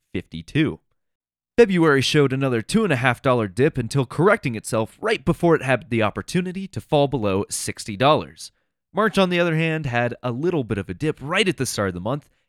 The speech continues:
and about now, as we are in the middle. It quickly rebounded from the dip at the beginning of the month, reaching a high of sixty-six dollars and forty-two cents on the fourth. Then it spent the tenth through the twelfth hugging a sixty-six dollar pricing point, and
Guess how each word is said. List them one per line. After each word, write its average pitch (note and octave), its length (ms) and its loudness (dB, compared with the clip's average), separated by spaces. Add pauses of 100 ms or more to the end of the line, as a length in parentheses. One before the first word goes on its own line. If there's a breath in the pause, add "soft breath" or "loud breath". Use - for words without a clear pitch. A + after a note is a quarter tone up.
and D3 360 -4 (160)
about D3 280 0
now, G#2+ 400 -2
as G2 160 -8
we G2+ 140 -2
are F#2 100 0
in E2+ 120 -6
the G2+ 60 -4
middle. D#3+ 340 0 (640)
It D3+ 100 0
quickly A3+ 400 -2
rebounded C#3 560 2
from B2+ 180 -2
the A#2 100 -2
dip D3+ 320 -2
at - 80 -6
the G2+ 80 -6
beginning G3+ 420 0
of - 80 -2
the A#2 80 -4
month, C3 340 -4
reaching C3+ 300 -6
a F#2+ 40 -6
high E3 240 -6
of C3 180 -4
sixty-six - 720 -8
dollars C#3+ 400 -2
and G2+ 100 -10
forty-two G2+ 420 -6
cents C#3+ 440 -6
on G2+ 160 -6
the G2 40 -8
fourth. - 480 -4 (420)
Then E3+ 320 -4
it - 120 -12
spent A2+ 340 -4
the F#2 80 -10
tenth D3 280 -8
through G#2 160 -8
the - 100 -12
twelfth D#3 360 -2
hugging A2 340 -8
a D#2+ 40 -14
sixty-six - 640 -10
dollar E2 240 -10
pricing C#3 420 -2
point, C#3 300 -6 (460)
and G2+ 380 -8